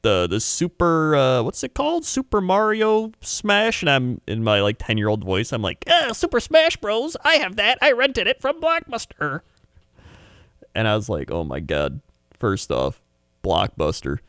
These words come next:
Second off, I sound like I do now, but, like, <laughs> my voice is, like, twenty octaves higher. <laughs> So I'm like, "Uh."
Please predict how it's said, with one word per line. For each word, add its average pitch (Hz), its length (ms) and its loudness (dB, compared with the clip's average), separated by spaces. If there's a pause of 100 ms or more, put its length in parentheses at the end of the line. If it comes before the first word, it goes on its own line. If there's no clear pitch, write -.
(240)
Second 113 460 2
off, 71 380 -2 (680)
I 73 120 -4
sound 98 580 0 (160)
like 90 240 2 (260)
I 104 140 2
do 104 240 0
now, 104 380 4
but, 113 160 0
like, 95 400 -2 (420)
<laughs> - 540 4
my 101 180 2
voice 104 400 0
is, 101 140 -8
like, 90 180 0 (240)
twenty 98 400 0
octaves 85 540 0
higher. 82 400 0 (160)
<laughs> - 80 -20 (160)
So - 120 2
I'm 110 100 2
like, 117 220 2
"Uh." 294 1200 4